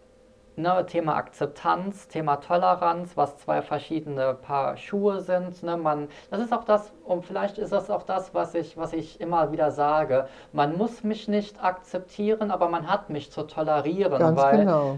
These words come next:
Speaker 1: weil wir, Gott sei Dank, in einem Rechtsstaat leben, wo ich, wo, wo Menschen wie ich, äh, über Gesetze geschützt sind. Und das vergessen tatsächlich viele, dass wenn man,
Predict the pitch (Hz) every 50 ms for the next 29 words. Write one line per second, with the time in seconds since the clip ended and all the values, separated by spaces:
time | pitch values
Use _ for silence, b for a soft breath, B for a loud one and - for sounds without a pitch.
0 | 135 - 147 139 151 151 156 160 175 180 165 143 156 170 175 180 180 185 185 175
1 | - - 165 170 170 - 175 160 156 156 165 175 - - - 143 139 139 135 135
2 | 151 160 160 - - - - - 165 156 147 - - 151 156 165 175 175 170 156
3 | 139 131 127 143 151 160 170 175 165 - - - - - - - 160 175 208 208
4 | - - - - - 123 - 147 147 143 147 143 - - - - - - - -
5 | 143 151 147 139 143 147 160 180 196 190 - - 185 180 165 156 170 165 165 170
6 | 175 170 175 - - - 160 156 151 143 143 147 143 151 147 147 - 175 - 135
7 | 120 151 151 151 - - 170 160 165 170 - 208 202 196 - - - - - -
8 | 127 123 123 120 113 - 139 139 139 139 139 B B B B B 180 180 - -
9 | 208 190 190 202 226 226 - 240 233 226 190 180 - - 143 143 143 - 139 131
10 | - - - - - 156 156 151 151 160 151 - 151 147 - - - - 120 127
11 | 202 - 180 196 202 196 202 202 208 208